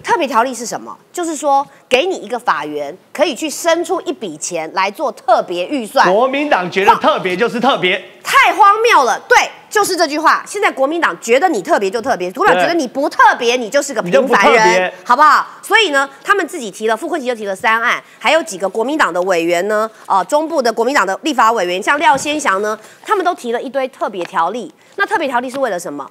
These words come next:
Speaker 1: 是为了要特别的钱、特别预算。
Speaker 2: 对。
Speaker 1: 所以就妙咯。现在有人是要删除特别预算，像徐欣莹这样子，那有的人呢是要还没来得及删除，要先提特别预算。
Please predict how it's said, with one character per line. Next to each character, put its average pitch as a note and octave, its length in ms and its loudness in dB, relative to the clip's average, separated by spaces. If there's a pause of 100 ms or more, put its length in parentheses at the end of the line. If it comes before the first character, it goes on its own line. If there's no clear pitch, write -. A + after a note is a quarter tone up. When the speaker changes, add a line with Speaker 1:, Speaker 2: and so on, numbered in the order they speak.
(140)
Speaker 1:
是 - 160 -8
为 D#4+ 100 0
了 B3+ 60 0
要 C4 160 2
特 C#4+ 340 -2
别 D#3+ 160 -6
的 E3+ 80 -4
钱、 D#3+ 240 -8
特 A3+ 140 -8
别 F3 140 -8
预 G#3 120 -8
算。 F3 220 -2
Speaker 2:
对。 E3+ 320 0
Speaker 1:
所 A4+ 80 2
以 F4 40 0
就 A4+ 80 2
妙 A4+ 300 6
咯。 E4+ 280 4 (200)
现 G#3 180 0
在 - 180 4
有 G#3+ 220 2
人 G#3 160 2
是 F#4+ 120 -2
要 D4+ 100 2
删 C#4+ 220 -2
除 F#3+ 160 -8
特 B3+ 160 -4
别 F#3 120 -4
预 G3+ 120 -6
算， G#3 140 -4
像 G#3 160 -4 (140)
徐 G#3+ 160 -12
欣 B3 160 -8
莹 F#3 160 -6
这 F#3 60 -6
样 E3 180 0
子， D#3 120 -18
那 E4+ 60 -2
有 C4+ 180 2
的 B3+ 120 4
人 A#3 200 4
呢 B3 120 0
是 C4 160 -6 (220)
要 F4+ 160 4
还 E4+ 220 2
没 G4 120 2
来 F4+ 140 4
得 F4 80 -4
及 E4+ 80 -4
删 F4+ 140 0
除， F#4 80 0
要 C#4+ 120 0 (160)
先 - 240 -2 (160)
提 G#3 220 -10
特 A3+ 160 -4
别 F3 160 -6
预 G#3 160 -8
算。 F3+ 260 -2